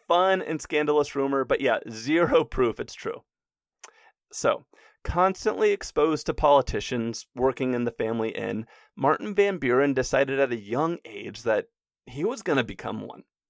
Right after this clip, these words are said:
And that probably struck his family as crazy. Van Buren hadn't even completed his basic schooling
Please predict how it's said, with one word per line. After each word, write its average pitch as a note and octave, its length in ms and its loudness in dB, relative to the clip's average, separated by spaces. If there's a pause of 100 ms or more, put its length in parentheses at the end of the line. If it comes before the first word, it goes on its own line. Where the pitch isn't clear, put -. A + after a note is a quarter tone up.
(480)
And G3 140 0
that A3 100 0 (160)
probably A#3 520 0
struck - 300 -2
his D#3+ 160 -4
family C#3 800 -2 (160)
as D3 180 2
crazy. - 540 -6 (680)
Van A#3+ 300 4
Buren F3 460 0
hadn't E3 400 -2
even D#3+ 260 -4
completed C#3+ 540 -2
his C3+ 200 -6 (120)
basic C3 400 -4
schooling E3 640 -6